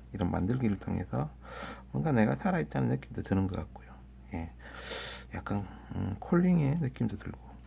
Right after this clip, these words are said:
예, 부른, 뭔가 이렇게 만들기가 나를 부른다. 어, 더 뭐 이렇게 고차원적으로 이야기하자면 뭔가, 예, 부르심이 있다. 뭐 그런, 그런 느-, 그런,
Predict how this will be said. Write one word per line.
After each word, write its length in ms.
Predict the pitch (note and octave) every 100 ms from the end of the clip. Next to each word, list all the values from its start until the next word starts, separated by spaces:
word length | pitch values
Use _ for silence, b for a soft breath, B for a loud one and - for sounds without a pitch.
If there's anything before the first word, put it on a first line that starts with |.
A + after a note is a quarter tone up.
| -
예, 60 | - -
부른, 960 | A#2+ D#3 D#3 D#3 D3 C#3+ C#3+ C3 A2+ - -
뭔가 300 | - F2+ G2+
이렇게 180 | G2 -
만들기가 440 | F2 F2+ C#3 A#2
나를 240 | F#2 A2 A2
부른다. 540 | - F2+ G#2+ - - - b b b b b - - -
어, 440 | F2+ F2 F2+ F2+ F2+ - b b - - - - - -
더 580 | G#2+ A#2 B2 A#2+ B2
뭐 240 | A#2 G#2 G2
이렇게 160 | - -
고차원적으로 600 | G#2+ - C#3 C3 G#2 G2
이야기하자면 680 | G2 F#2 F#2 - F2+ B2 - - B B B B -
뭔가, 240 | F#2 F2 - - - - - - - -
예, 80 |
부르심이 560 | F2+ - A2+ C3+ - A#2+
있다. 460 | G2 - F#2+ G2+ - - -
뭐 120 | - -
그런, 280 | F2+ F2 F#2 - - - B B B
그런 280 | - A#2+ A2+
느-, 120 | A2+ - - - - -
그런, 520 | - B2+ B2 C3+ C3+